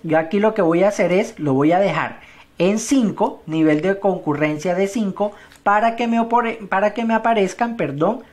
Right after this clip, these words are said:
ochenta y ocho términos, eh, con mayor nivel de relevancia o de importancia. Hago clic en Next,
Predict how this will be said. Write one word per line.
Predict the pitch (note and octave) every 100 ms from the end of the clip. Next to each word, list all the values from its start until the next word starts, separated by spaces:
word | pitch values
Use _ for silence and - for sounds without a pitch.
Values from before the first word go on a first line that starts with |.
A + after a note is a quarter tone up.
| -
ochenta | - D#3 D#3 D#3 C#3 C3
y | D3
ocho | G3 G3 C4 -
términos, | - C#3 C#3+ D3+ E3 G#3 -
eh, | D#3 C3+ A#2+ A#2 A2
con | - C#3+
mayor | C3+ B2+ C3 C3+ D#3+
nivel | D#3 D3 C#3+
de | C#3+ D#3
relevancia | E3 D#3 D3+ C#3 C3+ D#3+ -
o | B2+
de | B2+
importancia. | B2 A2+ G#2+ B2 G#2+ - - _ _ - - - -
Hago | A#2 B2+ D#3
clic | G3+ G3+
en | A3 A3+
Next, | A3+ B3+ -